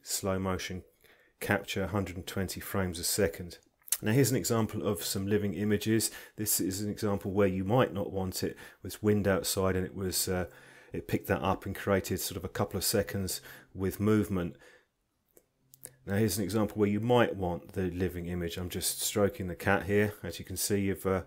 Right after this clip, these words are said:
it detects movement and it kicks off with that. So make sure you look whether or not you want that on or not. This is a H D R. You can go in and change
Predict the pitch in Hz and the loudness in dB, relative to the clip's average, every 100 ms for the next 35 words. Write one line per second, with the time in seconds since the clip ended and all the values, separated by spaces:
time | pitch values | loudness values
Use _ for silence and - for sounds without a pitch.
0 | - - - - - 104 113 127 - - | -8 -20 -20 -10 -2 0 2 2 2 2
1 | 127 123 - 101 80 95 95 - _ _ | 4 4 4 2 2 0 -2 -6 _ _
2 | - 107 - - 107 104 - - 92 - | -2 -2 2 4 4 4 -4 -8 -4 6
3 | 101 95 - 110 117 113 - 107 104 104 | 8 8 2 -2 -2 -2 0 2 2 2
4 | 85 87 98 110 - 101 98 98 90 92 | -2 -6 -4 -2 2 2 4 2 -2 0
5 | 98 87 87 92 101 98 95 104 101 - | 2 2 0 -2 0 0 2 4 4 2
6 | - - 135 127 123 117 104 - 101 101 | -10 -10 -4 -2 2 4 2 2 6 8
7 | 101 107 101 101 101 101 101 - - - | 8 4 4 8 8 6 2 -6 -16 -10
8 | 95 - 117 113 107 98 | -8 -2 2 2 0 -2